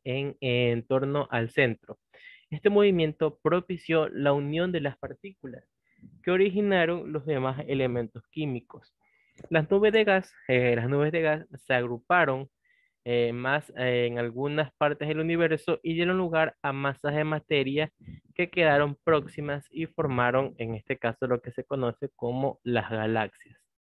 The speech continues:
Ahora, con respecto al origen del sistema solar, se calcula que el sistema solar se formó hace aproximadamente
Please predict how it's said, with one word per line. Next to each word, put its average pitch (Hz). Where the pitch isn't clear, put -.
Ahora, 135
con 123
respecto 165
al 190
origen 156
del 117
sistema 123
solar, 160
se 156
calcula 185
que 190
el 175
sistema 139
solar 135
se 127
formó 135
hace 127
aproximadamente 120